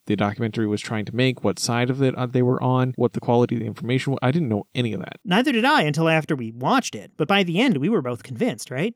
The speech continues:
Speaker 1: Well, <laughs> okay. So the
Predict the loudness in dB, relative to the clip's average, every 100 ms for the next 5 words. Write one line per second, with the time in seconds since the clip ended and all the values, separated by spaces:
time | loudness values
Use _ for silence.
0 | -8 2 6 6 4 -2 -16 -14 -14 -18
1 | 0 0 4 2 0 -8 -8 0 4 6
2 | 4 -4 -4 2 4 4